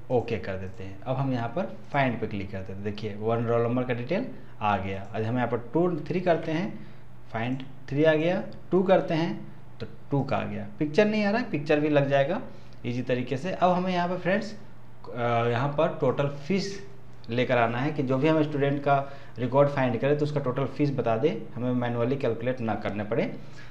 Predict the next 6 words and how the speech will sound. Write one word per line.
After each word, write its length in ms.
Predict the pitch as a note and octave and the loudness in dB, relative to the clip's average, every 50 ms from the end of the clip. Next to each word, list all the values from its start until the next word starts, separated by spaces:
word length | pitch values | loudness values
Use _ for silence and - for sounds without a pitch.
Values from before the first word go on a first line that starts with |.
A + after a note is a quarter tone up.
| - - | -10 -10
तो 60 | - - - | -10 -6 -4
equal 420 | C#3 C#3 D3 E3 F#3+ G3+ G3+ G3 - | -2 -2 0 2 4 4 4 4 2
to 160 | F#3 G3+ B3+ - - - - - - - - - - - - - - - - - - - | 0 0 0 -2 -4 -8 -10 -10 -12 -12 -12 -12 -12 -10 -10 -10 -10 -12 -10 -10 -10 -10
sum 380 | - - C3+ C3 C#3+ E3+ A#3+ - - - - - - - - - - - - A2 | -2 2 4 4 4 4 2 0 -4 -6 -8 -10 -10 -10 -10 -10 -10 -10 -6 -2
bracket 320 | G#2+ A2+ A#2+ A#2+ D3 D3 D3 C#3+ | 0 2 2 2 4 2 2 2
start, 420 | - - B2 C3+ E3 A3+ - - | 0 2 2 2 2 2 0 -4